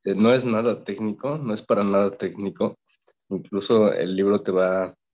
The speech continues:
te va dando como muchas anécdotas de, y de muchos tips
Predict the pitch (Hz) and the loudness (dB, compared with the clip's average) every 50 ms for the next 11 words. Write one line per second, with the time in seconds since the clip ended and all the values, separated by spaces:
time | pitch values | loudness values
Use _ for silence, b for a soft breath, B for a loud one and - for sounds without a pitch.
0 | _ _ _ - 92 95 95 101 98 98 98 98 98 104 95 92 92 95 101 101 | _ _ _ -2 0 0 2 2 0 0 -2 -4 -6 -6 -6 -4 -4 -4 -4 -4
1 | 104 - - - 110 101 98 95 92 98 95 98 - - - 104 101 - 82 76 | -6 -6 -8 -6 -6 -4 -4 -4 -4 -4 -4 -6 -6 -4 -6 -6 -6 -6 -8 -8
2 | 85 - - _ _ _ _ b b b b _ _ _ _ - 98 95 92 90 | -10 -10 -14 _ _ _ _ b b b b _ _ _ _ -4 -2 -2 0 0
3 | 92 98 104 110 110 - 123 110 - - 113 113 110 - - - - _ | 2 2 2 2 2 2 -2 -2 -2 0 0 0 0 0 -6 -10 -12 _